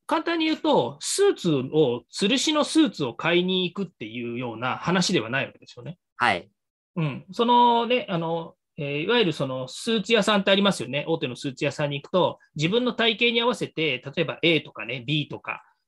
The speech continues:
Speaker 1: エービーとか、Y体とかっていう、あとは身長に合わせたサイズって大体揃ってるじゃないですか。
Speaker 2: はい。
Speaker 1: うん。で、体のサイズ測ってもらって、ウエストがいくつで、足の長さがいくつだからって言って、ちょこちょこっと直してもらうと、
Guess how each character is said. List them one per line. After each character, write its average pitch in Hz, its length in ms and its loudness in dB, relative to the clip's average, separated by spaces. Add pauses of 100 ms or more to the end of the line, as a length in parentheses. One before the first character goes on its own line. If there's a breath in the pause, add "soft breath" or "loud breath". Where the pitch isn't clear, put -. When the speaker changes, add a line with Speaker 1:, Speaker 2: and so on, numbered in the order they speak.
Speaker 1:
エ 160 160 6
ー 151 40 4
ビ 165 140 2
ー - 40 -14
と - 80 -6
か、 120 120 -6
Y 147 220 0
体 160 180 0
と 156 80 -4
か 131 80 -6
っ 113 120 -10
て 113 120 -12
い 107 120 -10
う、 123 100 -16
あ 147 100 -4
と 120 100 -6
は 113 160 -8
身 180 160 4
長 180 160 2
に 170 120 4
合 170 100 4
わ 208 100 4
せ 175 140 -2
た 233 240 -2
サ 196 160 2
イ 165 80 2
ズ 131 80 -8
っ - 20 -10
て - 160 -12
大 240 140 2
体 262 100 -2
揃 247 180 2
っ 254 60 -8
て - 80 -2
る 131 80 -6
じ 120 80 -12
ゃ - 20 -14
な 113 60 -14
い - 40 -18
で - 40 -20
す - 60 -20
か。 - 100 -20 (320)
Speaker 2:
は 131 120 2
い。 98 140 -4 (520)
Speaker 1:
う 196 80 -2
ん。 151 120 -6
で、 190 380 2 (220)
体 202 260 2
の 202 80 0
サ 220 120 0
イ 185 60 0
ズ 156 60 -4
測 160 240 -2
っ - 20 -14
て 160 80 0
も 139 100 -2
ら 139 80 0
っ 139 120 -8
て、 185 380 2
ウ 151 60 4
エ 156 40 2
ス 151 60 -4
ト 156 100 0
が 151 80 2
い 151 120 0
く - 80 -16
つ - 160 -14
で、 156 160 2
足 139 180 -2
の 151 100 -2
長 156 160 -2
さ 135 140 -4
が 123 80 -4
い 139 120 -4
く - 80 -16
つ 127 100 -10
だ 123 120 -2
か 156 80 -2
ら 208 100 4
っ - 40 -4
て - 100 -14
言 120 100 -4
っ - 40 -10
て、 - 420 -2
ち - 60 -2
ょ - 20 2
こ 254 80 4
ち 262 60 -2
ょ - 20 -2
こ 320 80 2
っ - 80 -2
と 147 120 0
直 160 180 4
し - 80 -6
て 156 80 -2
も 123 120 -6
ら 120 120 -6
う 127 100 -12
と、 131 300 -4